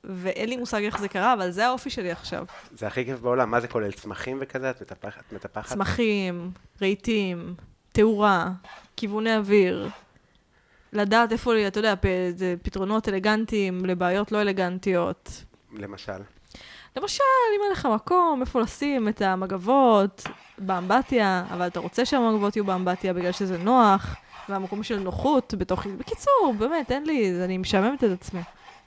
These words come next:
Speaker 2: למה? אני אוהב, אני, כאילו, גם, לא יודע, כמה זמן לקח לעשות את זה, נגיד, חודש לעשות את הטירה?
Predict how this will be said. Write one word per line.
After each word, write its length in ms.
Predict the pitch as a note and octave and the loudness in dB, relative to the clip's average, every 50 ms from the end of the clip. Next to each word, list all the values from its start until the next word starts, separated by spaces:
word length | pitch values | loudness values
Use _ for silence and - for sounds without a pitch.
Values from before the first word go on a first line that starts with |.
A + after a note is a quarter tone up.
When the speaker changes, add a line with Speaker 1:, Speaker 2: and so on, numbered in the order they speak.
| _ - | _ -8
Speaker 2:
למה? 260 | A#2 A2+ B2 C#3+ D3 | -2 0 0 2 2
אני 140 | B2 A2+ A2 | 0 -2 -2
אוהב, 260 | A2 A2+ C3+ C#3+ B2 | 0 2 2 2 2
אני, 720 | A#2 A#2 A#2 C3 C#3 C#3 C3+ C3 B2+ B2 A#2+ A#2+ A#2 A#2 A2 - - - - _ _ _ | 0 -2 -2 -2 -2 -2 -2 -2 -2 -2 -2 -2 -4 -6 -8 -12 -16 -20 -20 _ _ _
כאילו, 1120 | - - A2+ A2 G#2+ G#2+ A2 G#2+ G#2+ G#2+ G#2+ G#2+ G#2 G#2+ G#2+ G#2+ G#2+ G#2+ G#2+ G#2 G#2 G#2+ - _ _ _ _ - - - - - A#2+ | -8 -6 -6 -4 -4 -4 -4 -4 -4 -6 -6 -6 -6 -8 -8 -8 -8 -8 -8 -8 -8 -10 -12 _ _ _ _ -20 -20 -20 -20 -10 -2
גם, 220 | A#2+ C3+ C#3 C3+ C3 B2+ - | 0 0 0 0 -2 -4 -4
לא 100 | C3 C3 | -4 -4
יודע, 100 | C3+ C3 | -2 -2
כמה 180 | B2 - C3 C3 | -2 -2 -4 -4
זמן 180 | B2 B2 A#2 G#2+ | -4 -6 -6 -6
לקח 300 | G#2 - G#2+ G#2 - A2 | -8 -8 -10 -10 -8 -10
לעשות 280 | G2+ - - G2+ F#2 | -10 -10 -10 -14 -14
את 80 | G2+ G2 | -14 -14
זה, 100 | F#2 F#2 | -14 -14
נגיד, 220 | F#2 F2+ F#2 - | -14 -14 -14 -14
חודש 440 | - - G#2+ A2 A#2 C3 - - - - | -10 -8 -8 -8 -8 -8 -12 -12 -14 -12
לעשות 240 | A#2+ - - A#2+ - | -12 -10 -10 -12 -10
את 60 | - - | -10 -12
הטירה? 360 | A2+ - A#2+ A#2+ A#2 B2 | -8 -6 -6 -6 -6 -6